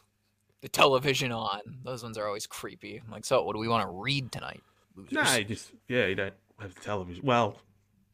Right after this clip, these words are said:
Speaker 2: you generally just have music. If you've got enough people, there should be enough talking going on between the people. You wouldn't have the T V on. Unless it's a, you know, like a sports party or you
Speaker 1: That's usually <laughs> the only parties I attend.
Speaker 2: Yeah.
Speaker 1: God.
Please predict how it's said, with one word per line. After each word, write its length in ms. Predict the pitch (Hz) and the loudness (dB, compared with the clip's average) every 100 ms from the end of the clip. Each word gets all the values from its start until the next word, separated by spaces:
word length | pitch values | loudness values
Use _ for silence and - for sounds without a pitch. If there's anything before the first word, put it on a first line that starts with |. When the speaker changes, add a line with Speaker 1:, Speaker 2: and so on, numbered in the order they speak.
| _ - | _ 0
Speaker 2:
you 160 | 139 | 0
generally 360 | 117 - 90 90 | 0 -2 -4 -8
just 140 | 92 - | -10 -8
have 140 | 90 | -6
music. 300 | 101 120 110 | 0 0 0
If 80 | 110 | 2
you've 60 | 127 | 4
got 60 | |
enough 220 | 117 101 | 4 0
people, 300 | - 123 123 | 2 0 2
there 160 | 107 101 - | -2 -2 -2
should 180 | - | -2
be 60 | 107 | 0
enough 240 | 104 101 - | 0 -2 0
talking 380 | 117 117 113 | 2 2 0
going 220 | 104 104 107 | -2 0 -2
on 100 | 101 | -4
between 300 | 90 117 107 | -2 -2 -2
the 60 | |
people. 380 | 95 113 120 98 - | 2 0 0 -4 -6
You 100 | 104 | -6
wouldn't 160 | 101 | -4
have 100 | 104 | -4
the 80 | 101 | -6
T 200 | - 107 | -6 -4
V 180 | 104 107 | -2 -2
on. 140 | 101 117 _ _ _ - - | -4 -10 _ _ _ -10 2
Unless 420 | 160 175 185 - | 4 8 6 6
it's 200 | 143 - | 2 6
a, 220 | 131 117 113 _ _ _ _ _ | 6 6 4 _ _ _ _ _
you 140 | - 104 | -4 0
know, 180 | 95 107 | 0 0
like 160 | 101 | -2
a 240 | 95 95 90 - _ _ - | -2 -4 -6 -10 _ _ -16
sports 400 | - 127 107 - | -4 2 2 0
party 460 | - 98 98 104 104 | -2 0 0 -2 -4
or 120 | 98 | -4
you 160 | 95 95 | 0 4
Speaker 1:
That's 260 | 147 127 | 6 6
usually 360 | 127 113 104 101 131 | 2 -2 0 0 2
<laughs> 60 | |
the 120 | 147 196 | 4 6
only 260 | 139 123 | 6 4
parties 400 | 113 202 214 185 | 2 2 2 4
I 80 | 151 | 6
attend. 560 | 131 170 - - 143 135 | 6 4 2 2 2 2
Speaker 2:
Yeah. 160 | 110 90 - _ - | 2 0 -8 _ -8
Speaker 1:
God. 200 | - 85 | 0 0